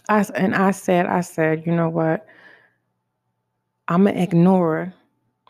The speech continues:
I'ma, I'ma ignore the, the, the hot tea," is that everybody worked together.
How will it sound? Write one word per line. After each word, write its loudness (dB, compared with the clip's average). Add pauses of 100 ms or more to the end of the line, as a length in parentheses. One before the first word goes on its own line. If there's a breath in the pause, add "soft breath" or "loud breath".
(200)
I'ma, -2
I'ma -4
ignore -6
the, -12 (560 soft breath)
the, -6 (180)
the -6
hot -6
tea," -8 (1700 loud breath)
is -4
that -4 (880)
everybody 0
worked -2
together. -10